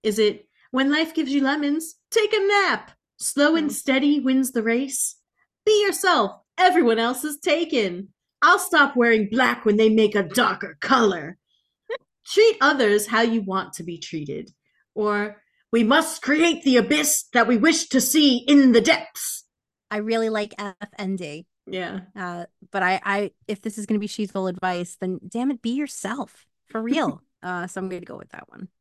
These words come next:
Speaker 2: Although my slogan is "Be kind."
Speaker 1: Now the moment of truth.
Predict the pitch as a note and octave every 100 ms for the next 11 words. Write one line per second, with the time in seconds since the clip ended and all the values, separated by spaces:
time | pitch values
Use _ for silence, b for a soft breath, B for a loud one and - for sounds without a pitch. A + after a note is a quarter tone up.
0 | - F#3 F#3 F#3 - F#3 F3 D#3+ E3 -
1 | F3 F3 D3 D#3+ F3+ _ _ G3 F#3+ G3+
2 | G#3+ G#3 G3+ G3+ G#3+ A3 A3+ - B3 B3
3 | C#4+